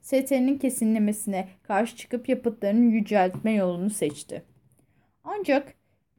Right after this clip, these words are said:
ilk ikisi bir, bir yere dek benimsenebilse bile soyluluğu ve niceliği sürekliliğine bağlayan bu son uslanmanın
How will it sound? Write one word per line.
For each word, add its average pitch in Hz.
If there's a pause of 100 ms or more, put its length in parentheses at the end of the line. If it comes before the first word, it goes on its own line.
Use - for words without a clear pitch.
(480)
ilk 311
ikisi 339
bir, 294 (180)
bir 254
yere 240
dek 202
benimsenebilse 208
bile 220 (200)
soyluluğu 233
ve 240
niceliği 208
sürekliliğine 208
bağlayan 160
bu 214
son 156
uslanmanın 175